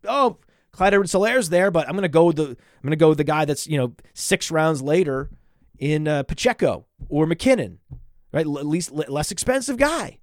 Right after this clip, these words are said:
right? Now I'm looking up, and, uh, both Sanders and Clyde Edwards-Hilarious are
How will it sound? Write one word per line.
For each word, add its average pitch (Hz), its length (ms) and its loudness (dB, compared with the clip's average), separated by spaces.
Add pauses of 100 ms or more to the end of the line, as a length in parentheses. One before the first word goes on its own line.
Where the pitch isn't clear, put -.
(260)
right? 240 320 -2 (340)
Now 214 280 0
I'm 208 100 2
looking 170 260 0
up, 208 240 -6 (260)
and, 202 340 -6
uh, 196 100 -4
both 185 500 4
Sanders 147 800 -4 (140)
and 180 580 2 (360)
Clyde 156 360 2
Edwards-Hilarious 131 1200 -4 (260)
are 135 560 2